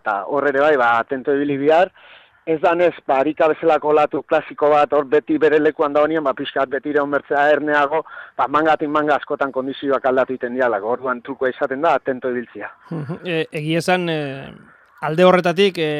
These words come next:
Speaker 2: hondartza eta, eta baldintza aldakorrak izatetik, bueno, zuk esperientzia ona daukazu, esan nahi dut, Itako Atiaran horrelako xeak ziren eta garaipena lortu zenuen, horrek beti ere animo pixka bat, e, beti ere konfidantza pixka bat emango du, ezta?
Speaker 1: Ba, eta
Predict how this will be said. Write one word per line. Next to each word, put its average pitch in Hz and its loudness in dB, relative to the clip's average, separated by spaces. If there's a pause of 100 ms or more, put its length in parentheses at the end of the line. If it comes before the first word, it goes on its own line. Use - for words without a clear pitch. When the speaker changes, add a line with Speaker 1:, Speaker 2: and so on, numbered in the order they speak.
(100)
Speaker 2:
hondartza 175 2
eta, 156 -2 (560)
eta 151 -2 (400)
baldintza 175 2
aldakorrak 175 4
izatetik, 190 -2
bueno, 170 -2
zuk 175 -2
esperientzia 175 0
ona 165 2
daukazu, 151 2
esan 165 0
nahi 165 2
dut, 156 -2
Itako 175 4
Atiaran 170 4
horrelako 175 2
xeak 170 0
ziren 190 2
eta 170 0
garaipena 165 0
lortu 151 -4
zenuen, 165 0
horrek 170 2
beti 180 2
ere 190 4 (560)
animo 185 4
pixka 175 -2
bat, 185 4
e, 170 2
beti 170 -2
ere 170 -4
konfidantza 180 4
pixka 170 0
bat 160 0
emango 156 0
du, 175 4
ezta? 151 -4 (640)
Speaker 1:
Ba, 156 4
eta 151 2